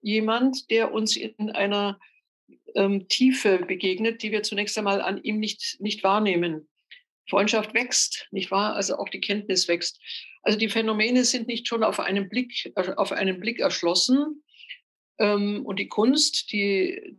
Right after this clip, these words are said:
dieses anzusehen, heißt eben, auch in diese verborgenen Tiefen einzudringen. Und wir gehen heute in die, in die Tiefe der Seele. Wir tun das erst einmal denkend. Wir tun das denkend.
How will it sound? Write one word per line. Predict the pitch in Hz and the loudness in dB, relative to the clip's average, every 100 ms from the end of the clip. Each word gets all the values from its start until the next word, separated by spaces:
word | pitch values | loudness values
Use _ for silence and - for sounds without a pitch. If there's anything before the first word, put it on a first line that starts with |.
| - | -10
dieses | 98 190 - | -8 -4 -2
anzusehen, | - 208 214 233 233 220 233 247 202 | 0 2 0 0 0 0 0 0 2
heißt | 196 202 - - | 0 0 -2 -4
eben, | 202 202 214 254 285 - - - _ - | -4 -2 2 2 2 -4 -20 -20 _ -6
auch | 202 214 | -2 0
in | |
diese | 208 214 | -2 -2
verborgenen | 202 190 190 202 208 185 | -2 2 2 2 0 -2
Tiefen | 208 202 202 | -4 -2 -2
einzudringen. | - 170 180 175 - 185 190 170 151 139 _ _ _ - _ - | 2 0 0 -2 -2 0 2 0 -2 -10 _ _ _ -20 _ -4
Und | 196 | 0
wir | 214 | 2
gehen | 226 220 | 2 2
heute | 196 208 | 2 2
in | 208 | -2
die, | 202 - - | -4 -8 -10
in | - 196 | -6 -4
die | 190 | -2
Tiefe | - 214 - | -2 0 2
der | 190 175 | 4 4
Seele. | - 165 180 180 170 160 - - - - - - _ _ - | 2 0 2 4 4 2 -10 -12 -8 -8 -10 -14 _ _ -6
Wir | 214 208 | -2 2
tun | 254 | 6
das | 269 - | 6 4
erst | - - | 0 0
einmal | 180 185 165 | -2 0 0
denkend. | 170 175 190 196 254 269 285 - | 0 0 -2 0 2 2 2 -4
Wir | 202 | -4
tun | 202 196 | -2 2
das | 180 - | 2 0
denkend. | 180 185 196 254 254 247 | 0 0 0 4 4 2